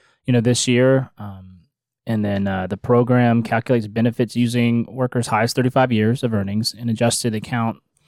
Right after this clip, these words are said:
adjusted to account for average wage inflation.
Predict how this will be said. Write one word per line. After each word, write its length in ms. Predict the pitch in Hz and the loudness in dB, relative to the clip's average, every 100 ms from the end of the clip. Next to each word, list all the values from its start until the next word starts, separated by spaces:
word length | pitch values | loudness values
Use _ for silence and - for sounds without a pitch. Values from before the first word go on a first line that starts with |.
| _ _ _ | _ _ _
adjusted 420 | - 120 131 135 110 | 0 2 2 0 0
to 140 | 123 | 0
account 360 | 117 - 120 - | 0 0 -2 0
for 260 | 123 117 | 2 2
average 360 | 107 117 113 107 | 2 0 -2 -2
wage 280 | 110 110 104 | -2 -2 -2
inflation. 760 | 101 - - 117 - 90 92 | -8 -4 0 0 0 -8 -14